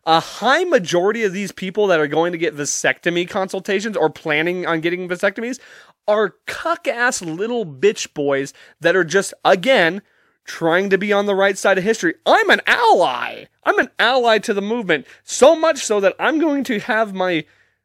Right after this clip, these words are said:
my balls snipped in the name of, of looking like a good person. That's, I guarantee you, that is a high majority of these dudes that are getting consultations. They're like,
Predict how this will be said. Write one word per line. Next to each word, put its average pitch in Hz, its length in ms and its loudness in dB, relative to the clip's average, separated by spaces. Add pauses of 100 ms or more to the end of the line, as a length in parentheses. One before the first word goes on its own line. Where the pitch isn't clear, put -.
(180)
my 170 180 2
balls 220 600 4
snipped - 640 -4 (960)
in 180 140 0
the 185 80 0
name 185 360 2
of, 156 400 0 (340)
of 151 160 4
looking 160 400 0
like 147 180 0
a 156 60 0
good 143 200 -2
person. 127 600 -6 (540)
That's, 196 300 6
I 190 120 6
guarantee 226 760 0
you, 143 300 -6 (260)
that 165 120 2
is 165 120 0
a 156 100 4
high 185 260 2
majority 156 460 -2
of 135 60 -8
these 131 240 -6 (280)
dudes 139 300 0
that 139 100 -2
are 131 60 -4
getting 131 240 -8
consultations. 127 580 -12
They're 143 100 -6
like, 131 140 -6